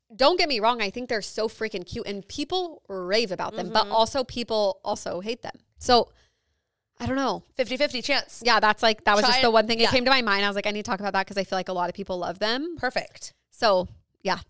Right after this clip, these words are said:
Speaker 1: that was it.
Speaker 2: You can borrow mine. I'll bring it to you next time I see you.
Speaker 1: Perfect.
Speaker 2: Um, on my clothes is cardigans.
Speaker 1: Oh,
Speaker 2: I'm,
Speaker 1: you're,
Speaker 2: I
Speaker 1: you're
Speaker 2: told
Speaker 1: a cardi
Speaker 2: you.
Speaker 1: girly
Speaker 2: I,
Speaker 1: coming up.
Speaker 2: every outfit I see right now that I wanna recreate has cardigans.
Speaker 1: Cardis.
Speaker 2: And I am, like,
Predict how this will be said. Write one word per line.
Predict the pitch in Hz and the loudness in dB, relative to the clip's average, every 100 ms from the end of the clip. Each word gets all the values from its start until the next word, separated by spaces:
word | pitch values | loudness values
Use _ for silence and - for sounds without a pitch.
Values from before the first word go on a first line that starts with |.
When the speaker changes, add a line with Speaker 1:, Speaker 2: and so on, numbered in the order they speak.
| - | -18
Speaker 1:
that | - | -16
was | - | -14
it. | - | -8
Speaker 2:
You | 214 | -2
can | |
borrow | 196 160 | 0 0
mine. | 147 170 - | -2 -8 -4
I'll | |
bring | 196 180 | -2 -4
it | |
to | 190 | -6
you | |
next | 175 | -8
time | - | -10
I | |
see | 196 - | -10 -12
you. | - | -8
Speaker 1:
Perfect. | - 180 - - - - | -4 -4 -6 -12 -18 0
Speaker 2:
Um, | 233 233 220 | 4 4 2
on | 220 220 | 0 2
my | 214 | -2
clothes | - 226 226 | 2 2 2
is | 247 | -2
cardigans. | - 156 156 - - - - _ _ _ _ - | -2 -2 -4 -8 -10 -14 -16 _ _ _ _ -8
Speaker 1:
Oh, | 190 185 202 214 233 226 | -4 0 2 4 4 2
Speaker 2:
I'm, | |
Speaker 1:
you're, | 226 208 220 226 | 2 -2 -2 0
Speaker 2:
I | 202 | 0
Speaker 1:
you're | 202 208 | 2 2
Speaker 2:
told | 233 - | 2 4
Speaker 1:
a | |
cardi | 262 202 254 | 2 2 2
Speaker 2:
you. | |
Speaker 1:
girly | 233 233 214 208 | 0 0 0 0
Speaker 2:
I, | 214 220 220 214 | 2 4 4 4
Speaker 1:
coming | 233 | 4
up. | 277 - - _ 220 | 2 2 -4 _ 0
Speaker 2:
every | 233 202 240 262 254 254 254 - - | 0 0 -2 -2 -2 -2 -4 -6 -2
outfit | 208 - - 202 | -2 0 0 2
I | 202 | 0
see | - - 190 | -4 -8 -4
right | 208 220 | -4 -2
now | 240 262 294 339 233 | -2 -2 -4 -4 0
that | 214 | 2
I | |
wanna | 202 196 190 | 2 0 0
recreate | 190 196 - 196 175 220 - _ _ _ _ | -2 -10 -10 -4 -2 -2 -4 _ _ _ _
has | - 180 | -4 -2
cardigans. | - 165 - - | -2 -6 -6 -6
Speaker 1:
Cardis. | - 165 160 180 - - | -2 -2 -4 -10 -14 -10
Speaker 2:
And | 226 233 | -8 -4
I | 208 220 226 | -2 0 0
am, | 247 | -2
like, | 262 262 | -2 -4